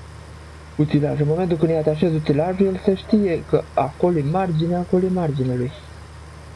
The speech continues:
Zic și eu, nu? Îmi dau în căpuț. Toate că aș putea. <laughs> Glumesc, bineînțeles. <clears throat> Trebuie să dăm și cu erbicid. Mai trebuie unul de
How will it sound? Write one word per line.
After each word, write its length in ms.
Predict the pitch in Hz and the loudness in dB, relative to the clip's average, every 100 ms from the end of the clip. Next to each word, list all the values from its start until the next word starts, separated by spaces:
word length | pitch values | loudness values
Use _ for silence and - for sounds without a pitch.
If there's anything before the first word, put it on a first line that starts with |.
| - - - - - 156 | -20 -20 -20 -20 -4 0
Zic 160 | 190 | 0
și 100 | - | 2
eu, 100 | 175 | 2
nu? 80 | 147 147 - - - - - | 0 -4 -8 -16 -20 -20 -6
Îmi 100 | 156 | -2
dau 240 | 151 135 143 - - - - - - - - - - - | 0 0 -2 -8 -18 -18 -20 -20 -18 -18 -18 -18 -18 -4
în 100 | 139 | 0
căpuț. 300 | 139 131 131 - - - - - - - - - - - | 0 0 0 -2 -10 -14 -20 -20 -20 -20 -20 -20 -8 -4
Toate 240 | 160 170 | -2 -2
că 60 | - | -4
aș 80 | 180 - | -8 -6
putea. 260 | - 147 - - - | -4 -4 -6 -16 -14
<laughs> 320 | - - 127 | -6 -2 0
Glumesc, 260 | 120 117 101 | 0 0 0
bineînțeles. 400 | 98 98 - - - - - - - | -2 -2 -2 -2 -6 -16 -14 -14 -14
<clears throat> 360 | - - 151 156 | -18 -4 -2 2
Trebuie 280 | 160 135 | 0 0
să 80 | 139 | 0
dăm 160 | 123 143 | 0 -2
și 100 | 151 | 0
cu 80 | 139 | 0
erbicid. 420 | 127 131 117 - - - - - - - - - - - | 0 0 -2 -2 -10 -14 -18 -20 -20 -20 -20 -20 -10 -4
Mai 100 | 127 | 0
trebuie 300 | 180 180 165 | 2 2 0
unul 140 | |
de 80 | 160 | 0